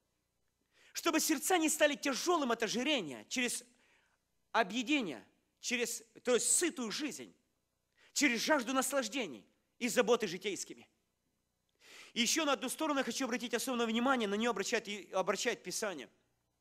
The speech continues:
Знаете, в чем главное, на мой взгляд, опасность последнего времени? Не в войнах и военных слухах. И даже не то, что делается в мире.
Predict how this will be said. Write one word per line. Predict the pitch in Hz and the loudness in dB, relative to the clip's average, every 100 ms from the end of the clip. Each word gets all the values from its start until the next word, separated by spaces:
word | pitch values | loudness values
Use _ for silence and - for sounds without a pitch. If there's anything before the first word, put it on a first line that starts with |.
| _ _ _ - - | _ _ _ -20 -14
Знаете, | 170 370 381 311 | 0 2 2 2
в | |
чем | 302 262 | 2 2
главное, | 208 269 233 214 180 | 2 2 2 0 0
на | 226 | 0
мой | 247 262 | 4 4
взгляд, | 180 175 170 | 4 -2 -4
опасность | 170 185 269 247 208 - | -6 0 2 2 -2 -6
последнего | 190 202 214 196 | -6 -4 -4 -2
времени? | 196 190 131 95 _ _ _ _ _ _ - | -2 -4 -8 -12 _ _ _ _ _ _ -2
Не | 220 | 0
в | 202 | 4
войнах | 247 247 185 - | 4 4 2 -2
и | |
военных | 190 208 208 | 0 2 0
слухах. | 190 247 - 123 _ _ _ _ _ _ - - | -2 -4 -6 -10 _ _ _ _ _ _ -20 -12
И | - 233 | -4 6
даже | 302 269 | 6 6
не | 262 | 0
то, | 262 349 | 0 -2
что | 277 | -2
делается | 220 254 226 214 | 0 0 0 -4
в | 196 | -4
мире. | 226 151 | -6 -8